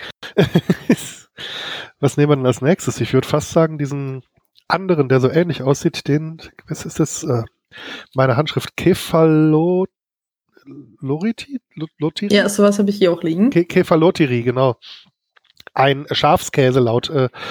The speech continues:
Speaker 1: dem Packungsaufdruck.
Speaker 2: Haben die hier
Speaker 1: Sch-
Speaker 2: auch Kuh? Also haben die auch Kuhkäse, Kuhmilchkäse?
Speaker 1: Ähm,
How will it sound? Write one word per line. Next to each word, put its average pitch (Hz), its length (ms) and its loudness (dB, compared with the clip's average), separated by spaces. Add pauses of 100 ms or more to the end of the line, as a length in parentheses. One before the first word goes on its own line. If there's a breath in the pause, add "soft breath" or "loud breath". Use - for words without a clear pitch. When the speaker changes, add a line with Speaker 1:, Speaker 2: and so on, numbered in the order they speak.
(460 loud breath)
Speaker 1:
dem 120 420 2 (840 loud breath)
Packungsaufdruck. 147 880 -2 (600 loud breath)
Speaker 2:
Haben 196 160 4
die 180 60 0
hier 202 420 4
Speaker 1:
Sch- - 20 2
Speaker 2:
auch - 180 -4
Kuh? 285 340 0 (760)
Also 202 220 2
haben 196 100 4
die 196 180 4
auch 180 200 -2
Kuhkäse, 359 760 2 (240)
Kuhmilchkäse? 359 640 2 (140)
Speaker 1:
Ähm, 151 500 -2